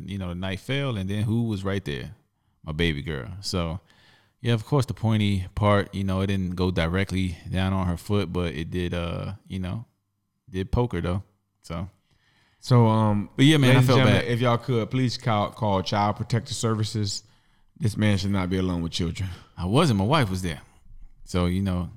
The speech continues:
Speaker 2: So it's, you blaming both of y'all?
Speaker 1: I just, you know, it just, you know, accidents happen, man. Accidents happen.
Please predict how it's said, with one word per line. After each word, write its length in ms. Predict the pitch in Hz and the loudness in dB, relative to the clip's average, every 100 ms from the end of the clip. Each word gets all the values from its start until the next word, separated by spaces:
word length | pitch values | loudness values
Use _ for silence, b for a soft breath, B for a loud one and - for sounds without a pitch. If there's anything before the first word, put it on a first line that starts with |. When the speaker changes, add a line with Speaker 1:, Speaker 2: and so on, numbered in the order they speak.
| - | -6
Speaker 2:
So 120 | 110 | -4
it's, 300 | 98 87 101 | -4 -6 0
you 140 | 117 | 2
blaming 280 | 110 107 95 | 4 2 2
both 180 | 101 117 | 2 2
of 40 | |
y'all? 200 | 117 113 | 2 2
Speaker 1:
I 100 | 98 | 2
just, 220 | 98 98 95 | 2 0 -2
you 160 | 95 | -2
know, 240 | 98 90 95 | 0 0 -2
it 80 | |
just, 220 | 107 113 117 | -2 -4 0
you 100 | 170 | 2
know, 80 | |
accidents 480 | 135 123 107 101 92 | 4 2 0 -2 -2
happen, 300 | 92 92 92 | -2 -2 -2
man. 260 | 90 92 107 110 | -4 -6 -8 -8
Accidents 440 | 85 92 90 87 - | -8 -6 -6 -8 -4
happen. 460 | 87 87 95 98 | -4 -4 -8 -10